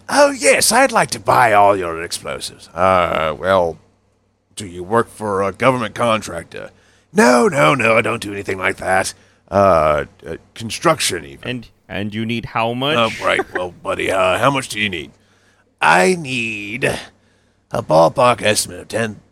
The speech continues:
Speaker 1: thousand tons.
Speaker 2: As you were pointing out, the amount of explosives that that takes is larger than, like, most nukes, most small nukes even.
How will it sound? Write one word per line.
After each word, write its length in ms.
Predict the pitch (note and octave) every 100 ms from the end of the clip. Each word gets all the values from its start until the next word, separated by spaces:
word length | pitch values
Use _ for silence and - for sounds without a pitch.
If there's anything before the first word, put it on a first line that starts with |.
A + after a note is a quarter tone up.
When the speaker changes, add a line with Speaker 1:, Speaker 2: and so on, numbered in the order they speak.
| _
Speaker 1:
thousand 520 | G#2 G2+ F2+ F2 E2+ -
tons. 640 | F#2 D2+ - _ - - - _ _ _
Speaker 2:
As 280 | E3 F3+ D3+
you 140 | A3+
were 140 | B3 D#3
pointing 480 | - D#3 C3+ B2 A#2+
out, 360 | B2+ G#2 F#2 - G2+
the 120 | C3
amount 340 | C3 D#3+ G3
of 140 | G3 D#3+
explosives 760 | C#3 - B2+ B2+ G2+ A#2+ A2
that 120 | A2
that 220 | A2+ A#2 -
takes 480 | A#2+ A2 F#2+ - _ _ _ _
is 240 | C3 B2+
larger 560 | C3 C#3+ D#3+ D3 D#3+ D3
than, 320 | C#3 C3 B2
like, 240 | B2 A2+
most 500 | B2 B2 C3 C3 D#3+
nukes, 540 | A#2+ B2 G2+ F#2+ - B2
most 280 | C3+ C#3+
small 340 | - C3 B2+ A#2+
nukes 340 | B2 B2+ -
even. 380 | A2+ G2 G2+